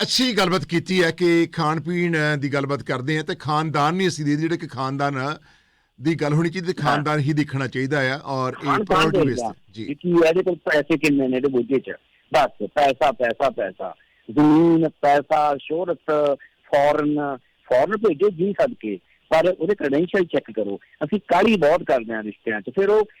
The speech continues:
Speaker 2: ਰਿਸ਼ਤੇ ਰਿਸਣ ਲੱਗ ਜਾਂਦੇ ਨੇ, ਉਹ ਰਸ ਨਹੀਂ ਦਿੰਦੇ।
Speaker 1: ਅੱਛਾ, ਇਹਦੇ ਨਾਲ ਦੇਖਿਆ ਜਾਵੇ ਕਿ, ਅਹ, ਕੋਰਟਾਂ ਕਚਹਿਰੀਆਂ ਦੇ ਵਿੱਚ ਅੱਜ ਕੱਲ੍ਹ ਅਦਾਲਤੀ, ਅਹ, ਜਿਹੜੀਆਂ ਨੇ ਉਹ, ਅਹ,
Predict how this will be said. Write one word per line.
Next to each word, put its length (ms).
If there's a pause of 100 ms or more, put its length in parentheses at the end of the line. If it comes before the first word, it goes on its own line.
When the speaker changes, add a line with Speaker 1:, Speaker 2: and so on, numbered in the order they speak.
(120)
Speaker 2:
ਰਿਸ਼ਤੇ 580
ਰਿਸਣ 300
ਲੱਗ 140
ਜਾਂਦੇ 400
ਨੇ, 160 (200)
ਉਹ 100
ਰਸ 260
ਨਹੀਂ 140
ਦਿੰਦੇ। 320 (1000)
Speaker 1:
ਅੱਛਾ, 140
ਇਹਦੇ 100
ਨਾਲ 100
ਦੇਖਿਆ 240
ਜਾਵੇ 220
ਕਿ, 240
ਅਹ, 300
ਕੋਰਟਾਂ 420
ਕਚਹਿਰੀਆਂ 380
ਦੇ 60
ਵਿੱਚ 340 (160)
ਅੱਜ 100
ਕੱਲ੍ਹ 200 (140)
ਅਦਾਲਤੀ, 640 (460)
ਅਹ, 440
ਜਿਹੜੀਆਂ 340
ਨੇ 160
ਉਹ, 520
ਅਹ, 40